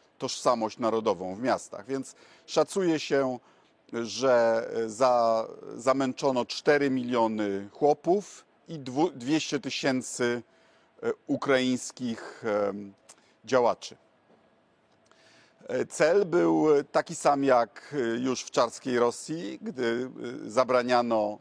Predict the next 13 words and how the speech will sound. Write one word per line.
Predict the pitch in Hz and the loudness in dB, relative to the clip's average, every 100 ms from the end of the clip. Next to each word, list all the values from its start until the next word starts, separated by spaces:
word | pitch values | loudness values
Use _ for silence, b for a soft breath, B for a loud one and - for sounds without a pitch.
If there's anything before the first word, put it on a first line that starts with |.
| _ 117 | _ -14
e, | 117 120 110 113 | -12 -12 -16 -16
publikowania | - 123 117 127 113 107 98 | -12 -10 -4 0 2 0 -4
książek | - 123 131 135 | -4 -4 -4 -6
po | 151 | -6
ukraińsku | 143 156 156 - - 185 | -2 -2 -2 -6 -6 -6
i | - - | -6 -6
taki | 214 - | -6 -6
sam | - 190 190 | -2 -2 -2
jak | 185 - 190 175 | -8 -8 -6 -6
dzisiaj | 165 175 175 | -8 -6 -4
ma | 160 156 156 | 2 2 2
prezydent | 175 160 156 156 | -2 -6 -6 -8
Putin. | 180 160 - 202 | -10 -12 -14 -18